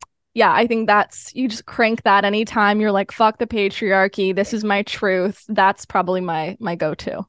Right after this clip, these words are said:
Speaker 2: I love that throwback. Um, what is your greatest wish for all single women?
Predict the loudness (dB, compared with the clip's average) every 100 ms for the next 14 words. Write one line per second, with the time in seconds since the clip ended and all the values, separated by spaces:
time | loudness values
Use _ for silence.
0 | -8 -2 0 2 2 2 0 0 2 2
1 | 2 0 -2 -6 _ _ _ _ -4 2
2 | 4 6 4 2 -2 4 6 6 2 -4
3 | 0 4 6 4 2 0 0 -2 0 2
4 | 2 -2 -8 -2 -2 -2 -6 -10